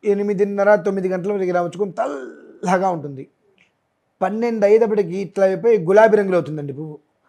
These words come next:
ఆ తెలుపు రంగు పువ్వు పన్నెండు గంటలకల్లా, పన్నెండు ఒంటి గంటకి వేసుకుని గులాబీ రంగు అవుతుంది. రెండున్నర, మూడుకి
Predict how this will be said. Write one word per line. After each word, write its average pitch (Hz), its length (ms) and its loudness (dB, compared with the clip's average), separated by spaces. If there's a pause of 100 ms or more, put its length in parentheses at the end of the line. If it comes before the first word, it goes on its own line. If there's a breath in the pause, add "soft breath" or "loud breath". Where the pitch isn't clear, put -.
(160)
ఆ 175 100 2
తెలుపు 220 400 6
రంగు 208 260 6
పువ్వు 190 420 -2 (1120)
పన్నెండు 208 340 6
గంటలకల్లా, 202 400 0
పన్నెండు 202 360 0
ఒంటి 202 180 0
గంటకి 190 200 -2
వేసుకుని 170 280 -8 (220)
గులాబీ 180 300 0
రంగు 170 100 -6
అవుతుంది. 151 380 -10 (680)
రెండున్నర, 247 520 2
మూడుకి 226 540 0